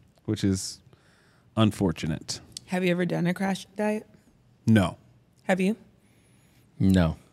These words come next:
Speaker 3: Well, I don't know which ones fall under the crash diet. Is crash only something that works, like, really fast, or is it the kind of thing that's like, uh,
Speaker 2: Like Herbalife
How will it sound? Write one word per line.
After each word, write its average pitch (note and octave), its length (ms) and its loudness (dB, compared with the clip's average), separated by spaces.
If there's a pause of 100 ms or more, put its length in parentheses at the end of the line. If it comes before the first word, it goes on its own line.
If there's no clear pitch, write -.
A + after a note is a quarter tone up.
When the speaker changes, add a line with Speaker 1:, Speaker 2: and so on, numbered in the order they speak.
Speaker 3:
Well, A2 200 10
I A2 140 10
don't C3+ 140 10
know C#3 140 12
which A#2+ 260 8
ones A2+ 240 4
fall G2+ 360 6
under F2+ 160 0
the E2+ 100 0
crash F2 300 4
diet. D#2+ 200 2
Is F#2 80 -4
crash A#2 300 6
only A2+ 220 4
something G#2+ 320 4
that F#2+ 100 6
works, F#2+ 320 4
like, E2 240 4
really G2 300 4
fast, C#3 420 8 (380)
or F#2+ 100 6
is F2+ 80 2
it F2+ 80 0
the F2+ 80 0
kind F2+ 220 4
of F2 80 0
thing F2 240 2
that's - 240 -6
like, E2 260 2
uh, D2 460 4
Speaker 2:
Like F3 160 2
Herbalife F3 600 2